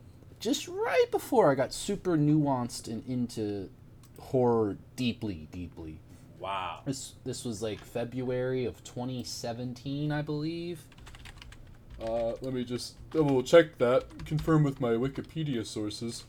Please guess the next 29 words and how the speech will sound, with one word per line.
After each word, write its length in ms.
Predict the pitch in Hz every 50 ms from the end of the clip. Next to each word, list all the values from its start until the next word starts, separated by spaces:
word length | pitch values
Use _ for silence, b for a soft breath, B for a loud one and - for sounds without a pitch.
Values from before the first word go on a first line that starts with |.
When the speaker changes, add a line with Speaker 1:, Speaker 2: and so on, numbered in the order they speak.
| -
Speaker 1:
Um, 380 | 127 127 120 117 113 113 113 104 - -
Speaker 2:
So, 160 | - 117 226 -
Speaker 1:
one 200 | 175 170 165 143
moment, 160 | 127 143 143
Speaker 2:
so 100 | 117 110
this 240 | 110 147 180 165 -
will 80 | 151
Speaker 1:
please. 140 | - 131 123
Speaker 2:
be 40 | 117
a, 180 | 107 101 98 95
a 160 | - 107 101
fucking 420 | - - 127 123 - - 101 92 - -
interesting 500 | 113 131 156 - - 120 - - 117 107
discussion 640 | 98 95 90 - - 110 110 120 - - 98 90 85
then. 120 | 82 78 - - - - - - -
Speaker 1:
Yeah, 320 | - 143 139 139 139 127 117
yeah, 240 | 120 127 120 113 107
no, 160 | 120 123 110
for 200 | 107 - 123 117
sure. 260 | 107 - 113 104 98 -
Yeah, 200 | 160 175 151 131
so 140 | - - 185
this 160 | 220 277 -
comes 240 | - 320 294 269 220
out 260 | 233 202 185 - - - - - - -
February 640 | - 185 185 185 214 240 226 226 226 220 214 214 208
twenty-fourth, 720 | - - - 180 202 233 226 - - 196 196 214 226 226 -
twenty 280 | - - 160 170 175 160
seventeen. 840 | - - 170 151 151 127 120 - - 156 180 160 143 160 196 226